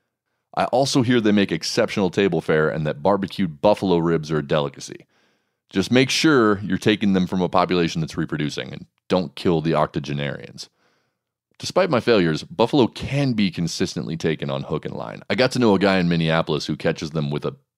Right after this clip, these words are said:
souped-up tenkara rod and chunks of inflated night crawlers.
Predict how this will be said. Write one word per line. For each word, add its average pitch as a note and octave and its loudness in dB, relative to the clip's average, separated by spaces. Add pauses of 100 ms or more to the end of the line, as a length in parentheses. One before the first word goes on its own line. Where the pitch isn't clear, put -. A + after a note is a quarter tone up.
(200)
souped-up - -2 (160)
tenkara F2 0
rod F#2+ 2
and C#2 -8
chunks F#2+ -2
of E2+ -4
inflated D2+ -2
night D#2 -4
crawlers. F#2+ 2